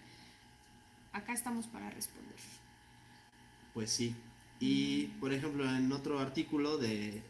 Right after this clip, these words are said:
Speaker 2: inaturale punto com nos platica un poquito que los restaurantes virtuales son un modelo en expansión realmente en todo el mundo, ¿no?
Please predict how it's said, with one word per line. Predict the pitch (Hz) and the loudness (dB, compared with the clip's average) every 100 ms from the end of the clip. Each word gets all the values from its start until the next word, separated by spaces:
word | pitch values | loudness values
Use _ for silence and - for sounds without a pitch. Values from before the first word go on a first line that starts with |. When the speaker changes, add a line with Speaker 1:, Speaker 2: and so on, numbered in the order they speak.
| - | -4
Speaker 2:
inaturale | 123 123 120 127 135 | 0 2 2 2 2
punto | 131 135 135 135 | 2 0 0 -2
com | 139 170 175 | -2 -2 -2
nos | 123 | -4
platica | 117 113 127 123 | -2 -2 -2 0
un | 123 | -2
poquito | 120 117 117 117 | -2 -2 -2 -2
que | 110 | -2
los | 110 107 - | -2 -4 -4
restaurantes | 117 123 139 151 | -4 -2 -2 -2
virtuales | 143 120 139 135 151 | 0 0 2 2 2
son | 147 | 0
un | 139 | 0
modelo | 135 120 127 123 | 2 2 2 2
en | |
expansión | 113 117 113 117 135 143 151 139 123 | 0 -2 -2 0 0 0 -2 -6 -2
realmente | 127 123 123 120 | 0 2 2 0
en | 113 | 0
todo | 117 | 0
el | 113 | 0
mundo, | 151 170 110 | 0 0 0
¿no? | 117 | -2